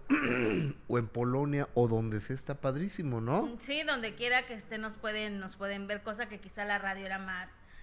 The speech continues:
Speaker 2: más complicado, sí es
Speaker 1: Mucho
Speaker 2: cierto.
Speaker 1: más limitado.
Speaker 2: Sí.
Speaker 1: Que, que lo único que necesitas es un teléfono, una conexión a internet para, para que estemos unidos. Así que, vaya,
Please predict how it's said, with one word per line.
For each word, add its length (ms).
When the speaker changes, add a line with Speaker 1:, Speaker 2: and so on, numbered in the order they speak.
Speaker 2:
más 220
complicado, 560
sí 140
es 80
Speaker 1:
Mucho 180
Speaker 2:
cierto. 160
Speaker 1:
más 140
limitado. 480
Speaker 2:
Sí. 160
Speaker 1:
Que, 280
que 600
lo 140
único 280
que 80
necesitas 460
es 200
un 120
teléfono, 440
una 180
conexión 400
a 20
internet 480
para, 460
para 160
que 80
estemos 380
unidos. 260
Así 160
que, 220
vaya, 280